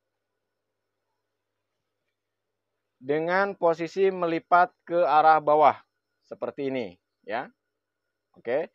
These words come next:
kita balik ke bagian luar. Dari sisi luar nampak di sini tonjolan segitiga. Tonjolan segitiga ini boleh teman-teman lipat seperti ini.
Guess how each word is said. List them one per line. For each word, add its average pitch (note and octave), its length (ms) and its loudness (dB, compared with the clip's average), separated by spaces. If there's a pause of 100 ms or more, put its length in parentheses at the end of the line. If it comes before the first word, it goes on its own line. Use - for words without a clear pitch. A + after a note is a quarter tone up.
(160)
kita D3 300 0
balik D#3+ 340 2
ke G#3 80 -2
bagian D#3 320 2
luar. C#3+ 300 2 (3000)
Dari F3+ 260 4
sisi A#3+ 240 -6
luar E3 400 6
nampak G3+ 480 0
di G3 80 -4
sini A3 640 -4
tonjolan F3+ 480 2
segitiga. E3 720 -2 (1900)
Tonjolan F3 480 4
segitiga F#3 400 0
ini D#3 240 2
boleh G3+ 320 0
teman-teman F3+ 480 -4
lipat G3+ 400 2 (320)
seperti D#3+ 480 -6
ini. C3 180 -8